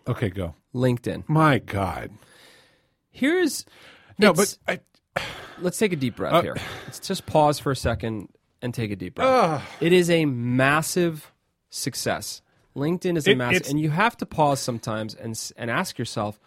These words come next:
Speaker 2: why do you think this massive, massive success that most of humanity has embraced,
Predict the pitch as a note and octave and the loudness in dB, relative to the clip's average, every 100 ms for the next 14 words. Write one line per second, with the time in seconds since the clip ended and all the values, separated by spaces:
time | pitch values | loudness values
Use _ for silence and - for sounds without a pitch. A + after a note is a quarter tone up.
0 | _ - B2+ C3+ D3+ F3+ F#3 - C#3 B2+ | _ -10 0 4 4 2 -2 -2 -4 -4
1 | A#2+ A2+ A2+ A2+ A2+ B2+ D3 B2 C3 - | -4 -4 -4 -2 -2 -2 -4 -6 -8 -4
2 | B2 C3+ C#3 - - A2+ G2 - - _ | -2 -2 -6 -10 -6 -4 -4 -8 -20 _
3 | - C3 _ - C#3+ D#3+ F3 - E3+ C#3+ | -6 -6 _ -4 2 4 4 2 -2 0
4 | C#3 B2 A#2 A2+ A2 G#2+ - _ - B2 | 0 2 0 -2 -4 -8 -12 _ -6 -4
5 | B2 A#2+ A#2 G2 G#2 - | -2 0 0 0 -2 -12